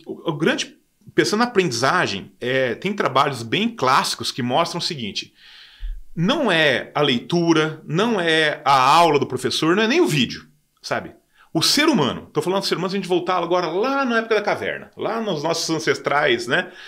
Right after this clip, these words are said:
É, o que, vamos pensar no, no, no, no desenvolvimento da espécie Homo sapiens, né? Olha só, você imagina que tinha um agrupamento humano dentro de uma caverna, amanhecia o dia, os homens e os jovens, né? Os, os homens e os jo-, mais jovens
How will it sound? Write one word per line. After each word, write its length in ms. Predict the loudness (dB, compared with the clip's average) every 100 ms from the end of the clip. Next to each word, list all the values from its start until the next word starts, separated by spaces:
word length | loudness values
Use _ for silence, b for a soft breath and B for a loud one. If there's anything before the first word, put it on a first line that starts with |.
| B B -4
É, 300 | 0 0 -2
o 40 | -10
que, 200 | -12 -16 _ -4
vamos 180 | 0
pensar 300 | 0 2 2
no, 220 | 2 0 -2
no, 200 | -4 -4
no, 340 | -6 -4 -4
no 140 | -2 -2
desenvolvimento 520 | -2 -2 0 -2 0
da 160 | 0 0
espécie 680 | -2 0 4 4 2 0
Homo 160 | 0 0
sapiens, 480 | -2 -4 -6 -14 -14
né? 120 | -14 B B B B
Olha 260 | -2 2 2
só, 300 | 0 -2 -2
você 160 | -2 -2
imagina 240 | 0 -2
que 60 | 2
tinha 120 | 2
um 20 |
agrupamento 600 | 4 2 2 2 2 2
humano 220 | 0 0
dentro 120 | -2
de 60 | -2
uma 60 | -2
caverna, 440 | -2 -2 -2 -8 -18 _ b b b
amanhecia 440 | -2 0 2 2
o 40 | 0
dia, 380 | 0 -2 -4 -8 -20 _ _ _ _ _ _
os 200 | -2 0
homens 340 | 2 2 2 0
e 60 |
os 100 | -4
jovens, 500 | -2 2 2 2 -4
né? 200 | -4 -4 -8
Os, 140 | -16
os 260 | -8 -6 -2
homens 320 | 0 0 -2
e 180 | -2 -2
os 160 | -4 -2
jo-, 180 | -2 -2
mais 160 | -4
jovens 360 | 0 -2 -2